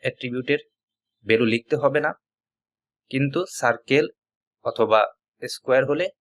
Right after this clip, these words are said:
আমাদেরকে তা উল্লেখ করে দিতে হবে। এইচটিএমএল ফাইভ এ এই টাইপ অ্যাট্রিবিউটটি কোনো কোনো ব্রাউজারে কাজ নাও করতে পারে, তাই আমাদেরকে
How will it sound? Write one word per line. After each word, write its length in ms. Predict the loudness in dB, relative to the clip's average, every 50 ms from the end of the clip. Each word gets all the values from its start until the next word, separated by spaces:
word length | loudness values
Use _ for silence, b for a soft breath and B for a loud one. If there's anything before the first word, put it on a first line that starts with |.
| _ _ _ _ _ _ _ _ _ -6
আমাদেরকে 360 | -4 -2 0 0 0 0 -2 0 0
তা 60 | 0 0 0 -4
উল্লেখ 200 | -6 -6 -6 -8 -6
করে 140 | -6 -6 -4 -6 -8 _ _ -12 -8
দিতে 180 | -8 -8 -6 -4 -6
হবে। 180 | -6 -6 -8 -18 _ _ _ _ _ _ _ _ _ _ _ _ -2
এইচটিএমএল 440 | -2 0 2 2 2 2 2 0 -2 0
ফাইভ 180 | 2 2 2 4 4 2
এ 40 | 2 0 -2 _ _ _ _ _ _ _ _ -6
এই 100 | -6 -6 -4 0 0
টাইপ 200 | 2 2 2 0 -4 -6
অ্যাট্রিবিউটটি 720 | -8 -8 -6 -8 -10 -8 -6 -6 -8 -10 _ -12 -12 -12 -12 _ _ _ _ _ _ _ _ _ _ _ _ _ _ _ _ _ _ _ _ 0
কোনো 160 | 2 2 2 2
কোনো 120 | 2 0 2 4
ব্রাউজারে 360 | 4 4 4 4 2 -2 -2 0 0 2
কাজ 120 | 0 0 0 -4
নাও 160 | -4 -4 -4 -4 -4
করতে 220 | -6 -8 -8 -10 -8 -4 -2
পারে, 160 | -2 -2 -4 _ _ _ _ _ _ _ _ _ _ _ _ _ _ _ _ _ _ _ _ _ _ _ _ _ _ _ _ _ _ _ 0
তাই 180 | 2 2 2 2 0 -4 _ _ _ _ _ _ _ _ _ _ _ _ _ _ _ _ _ _ _ _ _ _ _ _ _ _ _ _ _ _ -2
আমাদেরকে 380 | 2 4 4 4 2 0 -2